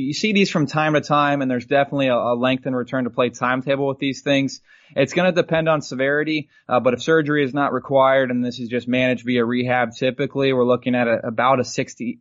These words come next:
eight week return to play timetable. Again, everybody's gonna vary a, a little bit because all of our bodies are a little different, uh, but usually that six to eight week timetable usually will suffice.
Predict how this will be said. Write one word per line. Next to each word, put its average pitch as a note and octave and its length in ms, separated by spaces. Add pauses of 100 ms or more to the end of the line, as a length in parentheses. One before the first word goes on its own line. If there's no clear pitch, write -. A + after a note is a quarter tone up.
eight C3 180
week B2+ 220
return B2+ 260
to A#2+ 60
play B2 220
timetable. C3+ 720 (260)
Again, C#3 240
everybody's F#3+ 300
gonna D#3+ 100
vary D3 260
a, C#3+ 100 (140)
a C#3 120
little C#3 240
bit C3 280
because B2 200
all B2 180
of A#2 80
our A#2+ 120
bodies A#2+ 380
are A#2 280
a A#2+ 100
little A2+ 200
different, B2 480 (220)
uh, B2 180
but A#2 140
usually C#3 340
that C3 180
six - 260
to D3 80
eight C#3 220
week B2 240
timetable B2 840
usually B2 320
will A#2 80
suffice. B2+ 640